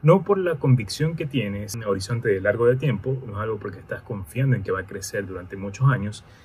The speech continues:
sino porque sabes que durante las próximas semanas o próximos meses va a tener un incremento en el precio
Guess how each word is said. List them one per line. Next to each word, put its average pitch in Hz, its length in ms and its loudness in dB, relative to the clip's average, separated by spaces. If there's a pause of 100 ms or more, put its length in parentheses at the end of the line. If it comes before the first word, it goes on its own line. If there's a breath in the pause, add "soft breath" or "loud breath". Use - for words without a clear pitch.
(100)
sino 196 240 4
porque 196 240 0
sabes 170 380 -2
que 151 240 2
durante 127 320 4
las 110 100 -8
próximas 131 380 2
semanas 120 320 -4
o - 80 -8
próximos 110 360 -4
meses 131 280 2
va 85 60 -8
a 92 40 -10
tener 98 160 -6
un 95 140 -6
incremento 92 440 -8
en 147 60 -2
el 151 80 0
precio 123 380 -4